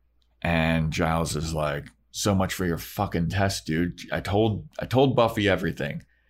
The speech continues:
And your test doesn't need to happen. And Buffy's a good slayer regardless of the test. So she doesn't need to do it." And Quentin's sipping on some tea, and he's like, "Well, I mean, I hate to break it to you, buddy, but the test has just started. Buffy went into the field of play, and she's doing it."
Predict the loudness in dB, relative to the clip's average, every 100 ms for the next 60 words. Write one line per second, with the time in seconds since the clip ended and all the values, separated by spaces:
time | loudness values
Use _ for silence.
0 | _ _ -4 0 2 0 -2 -4 -4 0
1 | 0 0 0 0 2 -2 -2 -4 -2 -6
2 | -8 -4 0 0 0 0 0 0 2 0
3 | 2 0 0 -2 0 2 2 0 2 4
4 | 4 2 -2 -2 0 2 2 2 -2 -2
5 | -4 -4 -2 -2 -4 -10 -20 -20 -6 -2
6 | 2 4 4 2 2 2 0 0 -6 _
7 | -4 -4 0 0 0 -2 -2 0 0 0
8 | 0 -2 0 0 2 0 0 -2 -2 -2
9 | 0 0 -2 -4 -4 -4 -4 -2 0 0
10 | -4 -8 -6 -4 -4 -4 -4 -8 -8 -8
11 | -2 -2 -2 -10 -6 -4 -2 0 0 -2
12 | -4 -2 -2 -4 -2 0 0 0 0 -2
13 | -2 -2 -4 -8 0 2 2 -2 -8 -12
14 | -10 -6 -2 0 0 -2 -8